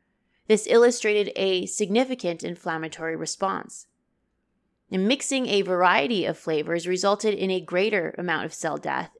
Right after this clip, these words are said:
and reactive oxygen species levels compared to the treatment with just the individual flavors.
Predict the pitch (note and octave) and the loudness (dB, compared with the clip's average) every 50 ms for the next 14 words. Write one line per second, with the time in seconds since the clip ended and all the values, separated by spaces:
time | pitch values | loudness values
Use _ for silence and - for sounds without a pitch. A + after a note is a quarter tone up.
0 | _ - F3+ F3+ F3 E3+ E3+ E3+ F3+ F3+ E3+ F3 F3+ - G3 F#3 - D3+ D3+ D3 | _ -6 -4 -4 -4 -4 -4 0 0 2 2 0 -2 -4 -6 -6 -4 -8 -10 -10
1 | - - - - E3 D#3+ D3+ - - F3+ F#3 F#3+ F#3 - - F3 D#3 - E3 D#3+ | -12 -12 -10 -8 -8 -8 -10 -12 -12 -10 -10 -10 -10 -10 -10 -10 -8 -4 -2 -2
2 | C#3 - - - - - - - _ - - - - _ _ - A3 G3 - G#3+ | -2 -4 -6 -10 -10 -12 -14 -16 _ -20 -20 -20 -20 _ _ -2 -2 -2 2 2
3 | A3+ G#3+ G#3+ G#3+ - G#3 F#3+ F#3 F3+ F3+ E3+ - - F#3+ F3+ - F3 E3+ - - | 2 2 2 0 -2 -2 -2 -2 -4 -6 -8 -4 -4 -2 -2 -2 -2 -4 -4 -2
4 | E3 F3 E3 - - F#3 E3 - - E3+ - - F3 D#3+ E3 E3 F#3+ G#3 G3 - | -2 -2 -2 -2 -4 -4 -4 -4 -8 -8 -6 -6 -6 -6 -2 2 2 2 2 2
5 | F3+ D#3 - - - - - - - - - - - - - | -4 -4 -4 -6 -8 -8 -8 -8 -10 -12 -16 -16 -18 -18 -18